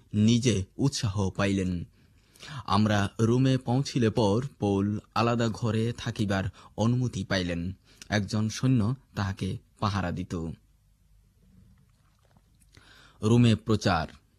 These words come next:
তিন দিন পরে পৌল ইহুদি নেতাদের ডাকিয়া একসঙ্গে মিলিত করিলেন। তাহারা মিলিত হইলে পর পৌল তাহাদের বলিলেন,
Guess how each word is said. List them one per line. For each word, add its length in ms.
তিন 220
দিন 180
পরে 300
পৌল 520
ইহুদি 360
নেতাদের 520
ডাকিয়া 480
একসঙ্গে 680
মিলিত 340
করিলেন। 540
তাহারা 460
মিলিত 420
হইলে 260
পর 320
পৌল 380
তাহাদের 360
বলিলেন, 500